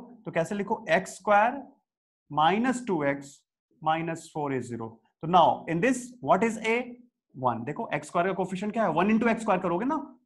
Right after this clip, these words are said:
ज़ीरो थोड़ी नहीं कर दोगे। A ज़ीरो है क्या यहाँ पे? Coefficient of एक्स स्क्वायर है ना। What is the coefficient of एक्स स्क्वायर? वन into, that is वन। तो ए की वैल्यू वन हो गई, बी की वैल्यू देखो, एक्स का coefficient माइनस टू, तो that is माइनस टू। देखो ना,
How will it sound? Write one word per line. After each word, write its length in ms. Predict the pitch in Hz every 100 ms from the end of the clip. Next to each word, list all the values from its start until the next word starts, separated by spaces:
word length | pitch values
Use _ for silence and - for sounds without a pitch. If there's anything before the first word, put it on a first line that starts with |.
| _ -
ज़ीरो 220 | 151 269
थोड़ी 160 | 247 285
नहीं 100 | 262
कर 100 | 196
दोगे। 180 | 175 156 170
A 80 | 226
ज़ीरो 200 | 220 302
है 100 | 170
क्या 120 | 147
यहाँ 140 | 127 117
पे? 120 | 123 - _ _ _ _ _ _ _ _ _ 202
Coefficient 440 | 196 285 320 277
of 80 | 226
एक्स 120 | 190
स्क्वायर 200 | - 139
है 60 | 214
ना। 120 | 220 _ -
What 140 | 285
is 60 | 277
the 100 | 285
coefficient 420 | 240 262 262 254
of 60 | 247
एक्स 160 | 233
स्क्वायर? 260 | - 233 247 - _ -
वन 180 | 143 214
into, 420 | - 156 170 160 - _ _ _ _ _ _ _ _ _ _ -
that 160 | 151 294
is 40 | - _ _ _ 120
वन। 340 | 175 220 - - -
तो 140 | - -
ए 100 | 170
की 160 | 170 147
वैल्यू 280 | 123 120 107
वन 220 | 240 262
हो 120 | 254
गई, 140 | 214 220 - - _ -
बी 220 | 131 226
की 120 | 247
वैल्यू 260 | 247 240 247
देखो, 300 | 214 262 -
एक्स 180 | 214 226
का 140 | 254 247
coefficient 480 | 233 247 247 277 277 - _ _ _ _ -
माइनस 400 | 254 311 302 -
टू, 140 | 208 127 - - _ _ _
तो 100 | 165
that 200 | 147 143
is 200 | 262 285
माइनस 360 | 175 123 123 123
टू। 100 | 127
देखो 220 | 147 285
ना, 300 | 277 - -